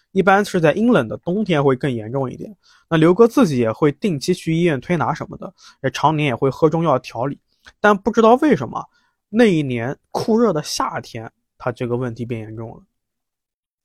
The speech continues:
又在一天晚上，刘哥刚好把店门关起来，就关门已经结束当天营业了，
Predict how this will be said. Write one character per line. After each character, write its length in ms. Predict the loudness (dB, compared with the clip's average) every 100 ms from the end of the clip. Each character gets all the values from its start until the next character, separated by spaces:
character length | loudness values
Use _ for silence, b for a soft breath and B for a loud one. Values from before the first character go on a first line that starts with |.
| -6
又 120 | -2
在 140 | 2 2
一 60 |
天 160 | 0 -4
晚 120 | -6
上， 180 | -10 -12 b b b -4
刘 180 | -2
哥 180 | 0 0
刚 260 | 0 0 0
好 140 | -2
把 120 | -6 -4
店 220 | -4 -4
门 380 | -6 -10 -10 -14 _ _
关 200 | -2 -2
起 120 | -6
来， 80 | -12 -16 _
就 140 | -12
关 240 | 0 0
门 280 | 2 -2 -6 -10 _
已 100 | -8
经 140 | -6 -6
结 180 | -4
束 160 | -4 -2
当 160 | -2 0
天 160 | -2
营 100 | -2
业 120 | 0
了， 160 | 0 -2